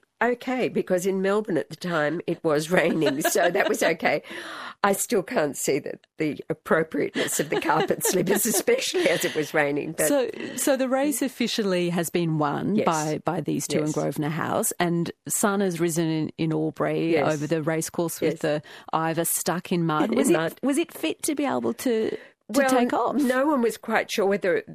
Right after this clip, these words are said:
Speaker 1: it had been damaged, but certainly it was stuck in mud. And so they, again, enormous number of people came to the Albury Racecourse, tied ropes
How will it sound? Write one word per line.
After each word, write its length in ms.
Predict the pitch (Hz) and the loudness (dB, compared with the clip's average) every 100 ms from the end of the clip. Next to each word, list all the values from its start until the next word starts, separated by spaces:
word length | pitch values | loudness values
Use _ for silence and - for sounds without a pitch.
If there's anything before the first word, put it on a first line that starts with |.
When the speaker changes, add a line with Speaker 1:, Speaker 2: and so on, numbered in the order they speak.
| - | -6
Speaker 1:
it 100 | 175 | -2
had 160 | 180 156 | -2 0
been 240 | 175 165 | 0 0
damaged, 640 | 160 180 185 123 151 - - | 2 2 2 0 -4 -10 -2
but 200 | 175 160 | -2 -2
certainly 800 | - - 208 208 220 175 147 143 170 | -6 -2 0 2 0 0 0 0 -2
it 160 | 170 | -2
was 180 | 165 156 | -2 -2
stuck 320 | - 196 - | -4 -6 -4
in 180 | 170 143 | -4 -2
mud. 320 | 165 127 156 - - - - _ | -2 -2 -4 -10 -20 -20 -20 _
And 320 | 180 180 180 175 | 0 0 -2 -4
so 300 | - 185 175 | 0 0 2
they, 400 | 175 165 175 - - _ _ _ _ | 2 2 -2 -8 -20 _ _ _ _
again, 760 | 175 170 - 208 202 143 175 - _ _ _ | -2 -2 -2 0 2 0 -2 -6 _ _ _
enormous 600 | 196 196 202 220 220 185 170 | -4 0 2 2 2 2 0
number 340 | 175 170 156 | 0 0 -2
of 160 | 156 - | -2 -2
people 320 | 170 160 156 | -4 -2 -6
came 340 | 196 185 196 | -2 -2 -2
to 120 | - 156 | -4 -8
the 320 | 147 143 151 - | -8 -8 -10 -2
Albury 260 | 196 190 156 | 0 0 -2
Racecourse, 760 | 156 151 - - 156 156 - - - - - - _ _ _ | -2 -2 -4 -4 -2 -2 -4 -8 -18 -20 -20 -20 _ _ _
tied 420 | - 240 233 156 | -4 0 0 0
ropes 640 | 175 170 180 - - - | 2 2 0 -8 -6 -6